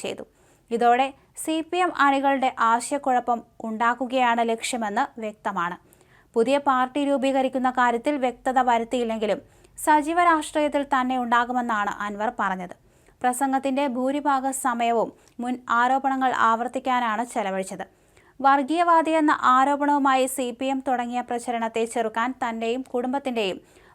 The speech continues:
മതനിരപേക്ഷ പശ്ചാത്തലം വിശദമായി വിവരിച്ചു.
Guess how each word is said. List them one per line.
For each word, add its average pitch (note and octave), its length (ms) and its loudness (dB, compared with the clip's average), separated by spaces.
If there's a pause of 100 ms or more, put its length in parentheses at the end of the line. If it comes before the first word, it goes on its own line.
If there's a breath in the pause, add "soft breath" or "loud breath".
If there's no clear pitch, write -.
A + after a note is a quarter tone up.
(120)
മതനിരപേക്ഷ D#4 680 2 (100)
പശ്ചാത്തലം C4+ 560 0 (140)
വിശദമായി C4 580 0
വിവരിച്ചു. F#3+ 420 -6